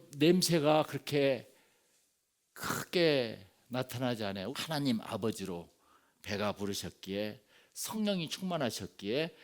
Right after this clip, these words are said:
세상 영광이 보일 리가 없지요. 할렐루야. 여기에서 우리는 밸류, 가치를 우리는 찾아요.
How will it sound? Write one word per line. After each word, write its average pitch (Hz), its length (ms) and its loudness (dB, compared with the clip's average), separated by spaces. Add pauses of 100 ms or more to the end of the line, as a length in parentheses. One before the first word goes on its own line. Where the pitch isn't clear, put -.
(180)
세상 143 420 0
영광이 110 520 0
보일 113 260 0
리가 104 200 2
없지요. 90 300 -4
할렐루야. 95 540 0 (1200)
여기에서 180 340 6
우리는 151 360 0
밸류, 135 400 4
가치를 190 600 2
우리는 95 600 -4
찾아요. - 260 -20